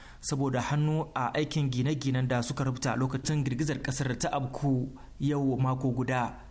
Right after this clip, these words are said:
Akalla gidaje dubu shida ne dai suka rushe a Turkiyya, yayin da, yayin girgizar ƙasar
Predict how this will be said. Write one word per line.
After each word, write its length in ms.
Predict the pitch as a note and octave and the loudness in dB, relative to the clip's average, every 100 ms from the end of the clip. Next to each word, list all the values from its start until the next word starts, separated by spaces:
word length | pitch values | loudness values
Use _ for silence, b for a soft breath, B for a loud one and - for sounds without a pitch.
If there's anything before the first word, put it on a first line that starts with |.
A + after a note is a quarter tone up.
| B B B | B B B
Akalla 500 | B2 - D3+ C#3 B2 B2 | -6 -2 2 2 2 2
gidaje 600 | C3+ C3 A#2+ C#3 C3+ C3 | 2 0 2 2 2 2
dubu 240 | C#3+ C#3 | 2 0
shida 240 | C3+ C3+ B2 | 0 0 2
ne 140 | C3+ | 2
dai 140 | C#3+ | 2
suka 220 | C3+ C3+ C3+ | 0 0 0
rushe 300 | D3 D3 D#3 | 0 0 0
a 100 | B2+ | 0
Turkiyya, 540 | C3 - D3 C#3 A#2+ | -4 0 2 2 0
yayin 240 | B2 B2+ C#3+ | 0 2 2
da, 120 | C#3 C3+ | 0 0
yayin 300 | B2+ D3+ C#3+ | 2 2 0
girgizar 320 | A#2 D#3+ C3 | 0 -2 -2
ƙasar 400 | - B2+ C3+ B2+ | -2 -2 -2 -4